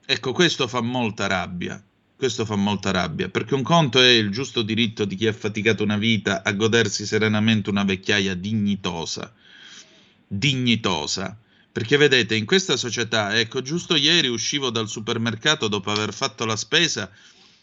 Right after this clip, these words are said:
c'erano due, due tizi, due macachi che potevano avere una ventina d'anni, eh, che parlavano, "Eh sì, perché Luca è un boomer." No,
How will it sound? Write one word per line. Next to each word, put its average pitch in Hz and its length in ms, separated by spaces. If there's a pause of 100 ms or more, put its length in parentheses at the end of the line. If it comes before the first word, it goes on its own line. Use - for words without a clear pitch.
(120)
c'erano 151 400
due, 139 720
due 123 380
tizi, 170 460
due 131 160
macachi 143 640
che 107 140
potevano 117 480
avere 117 220
una 110 160
ventina 113 440
d'anni, 131 520 (420)
eh, 120 380
che 123 120
parlavano, 151 380
"Eh 185 60
sì, 196 220
perché 131 320
Luca 180 260
è 143 40
un 135 120
boomer." 104 760
No, 101 460